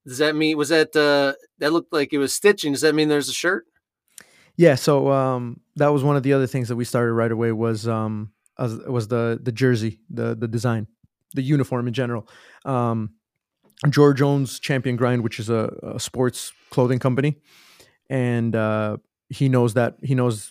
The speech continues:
Speaker 2: that whole process really, really well. So we just started designing a kit, and we've gone through, we've gone through three samples already. So we, s-, I said, I was like, "Look, it's not just about a kit that the players are gonna wear, but I think it's also something that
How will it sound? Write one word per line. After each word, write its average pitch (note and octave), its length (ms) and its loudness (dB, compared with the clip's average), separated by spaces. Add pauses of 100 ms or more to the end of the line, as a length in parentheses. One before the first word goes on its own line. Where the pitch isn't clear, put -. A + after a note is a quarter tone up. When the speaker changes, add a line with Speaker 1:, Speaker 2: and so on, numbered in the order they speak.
Speaker 2:
that A#2+ 180 0
whole A2 140 0
process A#2 480 -2
really, A#2 180 -2
really A2 200 -2
well. A2+ 220 0
So - 140 -4
we A2+ 140 0
just A2+ 180 -2
started A#2 340 0
designing A#2 360 0
a G#2+ 80 -2
kit, - 320 -2 (480)
and B2 300 -2
we've A#2+ 140 0
gone B2+ 260 2
through, A#2+ 320 2
we've A#2 160 0
gone B2+ 160 2
through A#2+ 160 -4
three C3+ 200 0
samples A#2+ 440 -2
already. A2 500 0
So - 180 -2
we, A#2+ 180 2
s-, - 140 -10 (160)
I C3 120 -2
said, A#2 320 -2
I - 60 -4
was A2 100 -2
like, A2+ 100 -4
"Look, A2+ 240 -4
it's - 180 -12
not C3 140 -2
just B2+ 180 -6
about A#2+ 220 0
a - 20 -2
kit A#2+ 200 -6
that - 100 -10
the - 60 -8
players A#2+ 340 -2
are A#2+ 60 -4
gonna A#2+ 160 -2
wear, A#2 200 0
but A2+ 140 -2
I A2 40 -2
think G#2+ 180 -8
it's - 100 -8
also A2+ 220 -2
something A#2 340 -6
that A2 180 -4